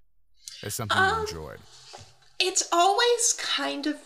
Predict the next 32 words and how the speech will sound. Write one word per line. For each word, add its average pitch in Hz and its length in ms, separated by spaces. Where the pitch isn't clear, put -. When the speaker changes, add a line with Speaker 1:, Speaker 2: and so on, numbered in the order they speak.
Speaker 2:
been 190 260
there 190 420
through 302 240
middle 269 160
school 254 360
and 214 120
through 220 260
high 202 200
school, 202 340
you 190 160
know, 180 260
taking 196 260
the 180 100
art 175 220
classes, 185 1200
you 185 100
know, 180 60
drawing 190 300
in 196 60
my 196 80
free 196 240
time. 180 600
Uh, - 80
some 202 260
of 196 320
my 180 220
biggest 175 320
inspirations 170 760
as 156 220
a 180 60
kid 165 680
was 160 360